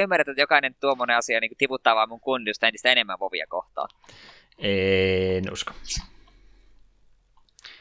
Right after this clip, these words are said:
Speaker 2: No, Eetu, omat yhteydenottokanavasi.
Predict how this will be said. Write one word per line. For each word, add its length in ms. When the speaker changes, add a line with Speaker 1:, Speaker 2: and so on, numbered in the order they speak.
Speaker 2:
No, 280
Eetu, 360
omat 400
yhteydenottokanavasi. 1080